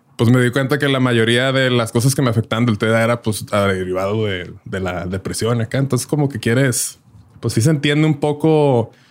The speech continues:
la lírica, güey, el sonido, güey, todo este artista, güey. Y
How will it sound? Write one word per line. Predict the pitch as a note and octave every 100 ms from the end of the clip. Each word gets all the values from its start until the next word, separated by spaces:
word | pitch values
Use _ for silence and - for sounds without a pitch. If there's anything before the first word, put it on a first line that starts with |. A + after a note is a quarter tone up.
| _ _ _ _ _ - - -
la | A#2
lírica, | A2+ B2+ C#3 C#3 C#3 C3
güey, | C3 B2+ B2
el | B2
sonido, | A2+ A#2 A2 B2 B2+ A#2+
güey, | A#2 A#2
todo | A2 A#2 B2
este | B2+ C3+
artista, | B2+ C3+ C3 - C3
güey. | B2+ B2 B2 A#2+
Y | A2 A2 G#2+ G#2 G2 F2+